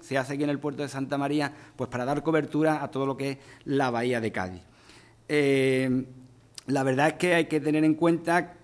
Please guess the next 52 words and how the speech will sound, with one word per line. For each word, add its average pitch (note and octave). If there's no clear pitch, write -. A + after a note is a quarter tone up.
eh, B2+
el, B2
el, C3+
la C3+
especialidad C3+
y D#3
la, C3
y -
las B2
personas C3+
tan D#3+
comprometidas C#3
que C#3+
hay C3+
en C3+
el C3
servicio C3
de B2+
drogodependencia, C3
tanto A#2
de A2
Cádiz B2+
como A#2+
del A#2
puerto B2+
de B2+
Santa C3
María, C#3+
y C#3
sobre C3
todo D3+
en E3
la D3
elaboración B2
de C3+
este D#3+
programa, D#3
que, C3
como C3+
he -
dicho, D#3
no D#3+
se, D3+
no C#3+
tiene D3+
nada D3
que C#3+
ver C#3
nada C#3
con C#3
el C#3
anterior. C#3+